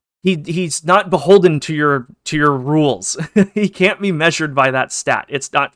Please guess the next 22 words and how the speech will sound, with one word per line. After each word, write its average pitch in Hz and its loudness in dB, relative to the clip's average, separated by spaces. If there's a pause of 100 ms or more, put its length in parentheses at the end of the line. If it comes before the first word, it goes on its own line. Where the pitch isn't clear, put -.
it, 143 -4
it 151 -8
does, 165 0
it's - -12
not 143 -2
real. 180 0 (400)
It's, - -6 (480)
it's, 147 -4 (200)
it's 160 -4
cr-, - -8
it's 175 -2
like 160 -2
comparing, 147 0
you 139 -2
know, 120 -4 (140)
players 151 2
of, 131 -6 (240)
you 151 -6
know, 123 -4
entirely 143 -2
disparate 135 -6
positions, 131 -4